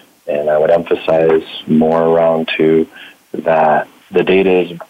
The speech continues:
is we can process it now, and before we couldn't process those decisions that we can today.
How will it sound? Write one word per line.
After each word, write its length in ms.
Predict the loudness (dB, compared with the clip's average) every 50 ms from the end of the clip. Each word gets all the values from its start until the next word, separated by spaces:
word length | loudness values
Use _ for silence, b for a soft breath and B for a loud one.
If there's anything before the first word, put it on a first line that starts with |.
| _ _ -12
is 220 | -10 -10 -10 -12 -18 -20 -20 -20 _ _ _ _ _ -8
we 120 | -8 -8
can 220 | -6 -6 -6 -6 -4
process 440 | -2 0 0 0 0 -2 -6 -12 -12 -12
it 120 | -14 -12
now, 160 | -12 -14 -14 -14 -18 -20 _ _ _ _ _ -14
and 380 | -12 -12 -10 -10 -12 -14 -16 -18 b b b b b b b _ _
before 500 | -8 -8 -8 -6 -4 -2 0 2 2 0
we 200 | 0 -2 -4 -6
couldn't 400 | -4 -2 -2 0 0 -2 -4 -6
process 400 | -4 -2 -2 -2 -2 -4 -8 -10 -10 -6
those 200 | -4 -4 -4 -4 -4
decisions 500 | -10 -10 -4 -2 0 0 0 0 0 0
that 160 | 0 0 -2
we 80 | -2 -6
can 320 | -6 -4 -4 -4 -4 -6
today. 400 | -8 -4 -2 -2 -2 -2 -4 -12